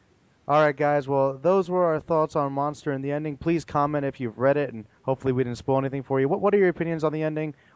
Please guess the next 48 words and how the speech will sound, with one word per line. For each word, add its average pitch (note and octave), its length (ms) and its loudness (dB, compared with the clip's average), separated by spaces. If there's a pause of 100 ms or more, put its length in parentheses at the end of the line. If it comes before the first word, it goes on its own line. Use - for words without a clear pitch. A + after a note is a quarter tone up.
What C#3 100 -4
do C#3+ 40 0
you C#3 40 -2
think C3+ 160 -6
the C3+ 80 -2
themes C3+ 380 -6
were? C3 220 2
What B2+ 120 -2
do B2+ 60 -4
you B2+ 60 -4
think B2 300 -6
that A#2+ 160 2
the A#2+ 140 -2
author A#2 240 2
was A2+ 100 -4
trying A2+ 200 -2
to G#2+ 80 -8
say A2 320 -2 (360)
about A#2+ 240 -2
Johan A#2 400 -4
and G#2+ 120 -10
the A#2 80 -6
ultimate G#2+ 320 -4
decision G#2+ 460 -8
that G2+ 120 -8
Tenma G2 260 -8
should F#2+ 160 -12
have F#2+ 80 -6
made, G2 240 -4 (480)
if B2+ 120 0
you A#2 60 4
were A2 60 4
satisfied G#2+ 500 0
or G2 60 -4
not? G2 220 -6 (600)
All C3 160 4
right, D3 420 2
uh, C#3 320 2
Z, D3+ 240 -2
what D#3 160 0
you C#3 60 -18
been C#3 100 -8
going C3+ 160 0
on B2 100 -2
in A#2+ 60 -8
your A2 60 -10
channel G#2+ 280 -6
lately? G2 260 -8